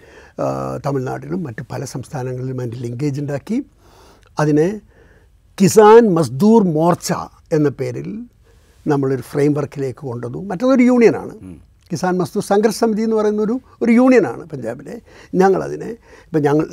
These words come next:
Speaker 1: കേ-, കേരളത്തിലും തമിഴ്നാട്ടിലും കർണാടകത്തിലും ഒക്കെയുള്ള സംഘടനകളെ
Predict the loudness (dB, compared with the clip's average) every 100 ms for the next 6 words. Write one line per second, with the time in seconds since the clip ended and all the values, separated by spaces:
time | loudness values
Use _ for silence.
0 | -4 -4 -2 0 0 -2 -4 -6 -6 -6
1 | -6 -8 -10 -10 -10 -10 -8 -10 -8 -4
2 | -6 -4 -4 -2 -4 -8 -12 -12 -12 -14